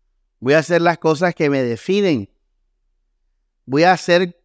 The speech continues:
como yo soy originalmente. Voy a hablar como me gusta hablar. Voy a vestirme como me gusta vestirme.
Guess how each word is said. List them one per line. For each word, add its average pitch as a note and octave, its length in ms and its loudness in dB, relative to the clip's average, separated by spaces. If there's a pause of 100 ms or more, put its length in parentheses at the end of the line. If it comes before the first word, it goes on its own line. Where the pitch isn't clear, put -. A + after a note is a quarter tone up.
como C#3 320 0
yo D3+ 180 0
soy F#3 280 -2
originalmente. D3+ 1040 0
Voy C3+ 140 -2
a D3+ 40 2
hablar D#3 240 0
como D#3 200 -2
me C3+ 120 0
gusta C#3+ 340 -4
hablar. C#3+ 340 -2
Voy C3+ 140 -2
a - 20 2
vestirme D3+ 400 -2
como C#3+ 200 -2
me C3 100 0
gusta B2+ 300 0
vestirme. C#3+ 680 -2